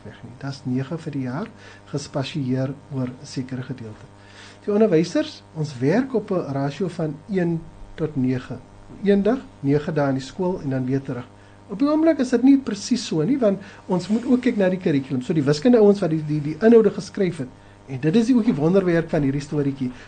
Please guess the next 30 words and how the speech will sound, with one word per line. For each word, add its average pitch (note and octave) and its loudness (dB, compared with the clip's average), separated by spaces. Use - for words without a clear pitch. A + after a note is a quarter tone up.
Ons D#3+ 0
het F#3+ 0
nie A#3+ 4
inhoude F3+ 2
van E3+ -2
iemand E3 0
van E3 0
buite B2+ -2
gekry C#3 -4
nie. A2+ -8
Die E3 -2
senior B3 10
kurrikulumbeplanner, F#3+ 4
saam G3 4
met G3 4
die F#3+ -2
vakadviseurs, G#3 0
het C#3+ -4
gaan C#3 -6
sit G#3+ -2
en B2+ -6
self E3 -2
die E3 -8
inhoude C3 -2
gaan B2 -10
sit. - -18
En C3+ -8
dit C3+ -2
is F#3+ 0
ook F#3 -2